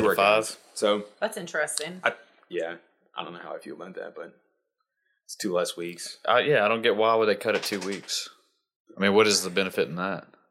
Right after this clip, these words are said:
Speaker 2: I think they're using it m-, more of as a pipeline for the games, and they're doing, like, a qualifier thing. I can't remember exactly off the top of my head, so
Speaker 3: I don't
Speaker 2: I'm not
Speaker 3: know.
Speaker 2: a hundred percent
Speaker 1: Wait,
Speaker 2: on it,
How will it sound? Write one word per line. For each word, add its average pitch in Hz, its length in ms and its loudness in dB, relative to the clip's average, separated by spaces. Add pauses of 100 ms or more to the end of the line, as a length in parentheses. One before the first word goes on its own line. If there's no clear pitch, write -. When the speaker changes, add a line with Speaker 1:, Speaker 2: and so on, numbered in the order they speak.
(140)
Speaker 2:
I 127 60 -4
think 139 200 -10
they're 131 100 -2
using 117 280 -4
it 110 160 -8
m-, 104 180 -6
more 104 320 -2
of 98 80 -4
as 95 180 0
a 85 60 -4
pipeline 98 500 -6
for 92 120 -12
the 87 80 -6
games, 98 500 -8
and 95 100 -14
they're 92 100 -4
doing, 92 200 -6
like, 82 140 -10
a - 40 -20
qualifier 113 600 -4
thing. 117 240 -12
I 92 80 -6
can't 101 200 -6
remember 87 260 -10
exactly 87 360 -12
off - 100 -18
the - 60 -20
top - 120 -20
of 80 60 -20
my 80 60 -18
head, 80 120 -10
so 82 220 -12 (320)
Speaker 3:
I 151 140 0
don't 92 80 -4
Speaker 2:
I'm 90 80 -4
not 90 120 -2
Speaker 3:
know. 87 40 -6
Speaker 2:
a - 40 -8
hundred 90 140 -6
percent 98 240 4
Speaker 1:
Wait, 95 60 4
Speaker 2:
on 90 60 4
it, 87 80 0